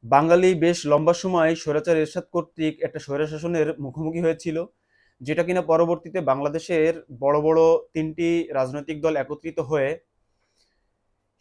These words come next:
এই স্বৈরাচার এরশাদকে পতন ঘটায়। ঠিক ওই মুহূর্তে আওয়ামী লীগের ভিতরে একটা লক্ষণ খেল-, খেয়াল করা যায়। সে লক্ষণটা ছিল এমন যে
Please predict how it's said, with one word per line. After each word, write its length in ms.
এই 160
স্বৈরাচার 440
এরশাদকে 760
পতন 280
ঘটায়। 260
ঠিক 160
ওই 120
মুহূর্তে 760
আওয়ামী 260
লীগের 200
ভিতরে 600
একটা 560
লক্ষণ 460
খেল-, 300
খেয়াল 180
করা 200
যায়। 240
সে 120
লক্ষণটা 400
ছিল 180
এমন 500
যে 460